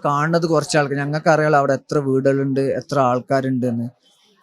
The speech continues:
എത്ര, കാരണം വരില്ലെന്ന ആൾക്കാർ മാത്രമേ ഇവിടെ ഉള്ളൂ. ഇതൊന്നുമല്ല, ഞങ്ങൾ എത്രയോ വീടുകളുണ്ട്, എത്രയോ ആൾക്കാരുണ്ട്. അവരൊക്കെ പോയിക്ക്. മണ്ണിന്റെ അടിയിൽ കുറെ ആൾക്കാരുണ്ട്. ഇതൊന്നല്ല, ഇരുന്നൂറൊക്കെ ബോഡി കിട്ടിയാൽ മാത്രമേ പറയുന്നുള്ളൂ. ബാക്കിയൊക്കെ കുറെ ആൾക്കാരുണ്ട്. എന്താ?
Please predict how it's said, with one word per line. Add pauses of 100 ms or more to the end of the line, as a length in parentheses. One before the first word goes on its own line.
(200)
എത്ര,
കാരണം
വരില്ലെന്ന
ആൾക്കാർ
മാത്രമേ
ഇവിടെ
ഉള്ളൂ.
ഇതൊന്നുമല്ല,
ഞങ്ങൾ
എത്രയോ
വീടുകളുണ്ട്,
എത്രയോ
ആൾക്കാരുണ്ട്.
അവരൊക്കെ
പോയിക്ക്.
മണ്ണിന്റെ
അടിയിൽ
കുറെ
ആൾക്കാരുണ്ട്. (520)
ഇതൊന്നല്ല,
ഇരുന്നൂറൊക്കെ
ബോഡി
കിട്ടിയാൽ
മാത്രമേ
പറയുന്നുള്ളൂ.
ബാക്കിയൊക്കെ
കുറെ
ആൾക്കാരുണ്ട്.
എന്താ?